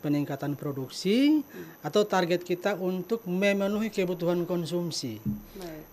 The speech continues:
Speaker 1: Nah, contoh misalnya untuk padi sawah. Gitu.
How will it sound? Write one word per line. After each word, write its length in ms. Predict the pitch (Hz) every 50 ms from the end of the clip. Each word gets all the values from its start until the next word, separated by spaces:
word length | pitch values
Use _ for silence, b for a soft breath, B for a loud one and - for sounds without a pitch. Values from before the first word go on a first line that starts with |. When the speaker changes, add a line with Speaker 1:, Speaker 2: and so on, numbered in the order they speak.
| - 151
Speaker 1:
Nah, 160 | 135 131 135 -
contoh 680 | - 156 139 135 135 - 175 185 202 214 220 226 220 185 - - - B B B B B B
misalnya 560 | - 180 - - 185 180 196 202 214 214 214
untuk 560 | 185 175 165 165 165 160 - 185 190 196 - - - - - - - - - - - - - -
padi 240 | 151 147 147 160 -
sawah. 320 | - 131 123 120 113 117
Gitu. 520 | 120 123 - - - - - - - -